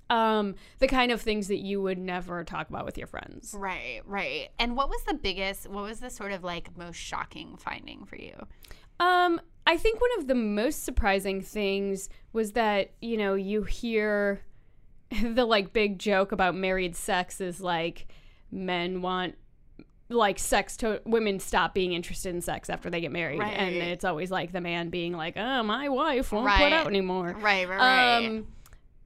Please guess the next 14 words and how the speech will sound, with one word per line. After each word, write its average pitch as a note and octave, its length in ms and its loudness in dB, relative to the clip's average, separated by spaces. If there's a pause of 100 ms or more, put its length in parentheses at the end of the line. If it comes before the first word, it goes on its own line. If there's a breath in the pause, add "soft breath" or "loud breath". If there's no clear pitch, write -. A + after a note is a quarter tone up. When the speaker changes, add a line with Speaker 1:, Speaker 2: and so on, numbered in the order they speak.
Speaker 1:
but A3+ 540 4
actually, B3+ 520 2
one A3+ 160 0
of A3 100 -2
the G#3+ 100 0
finding, G3+ 520 -2
our G3 220 4
biggest A3 360 -2
findings F#3 380 -2
was F#3+ 140 -4
that F3+ 220 -2
fifty A3+ 400 -2
percent F#3+ 500 -2
of F3+ 440 -4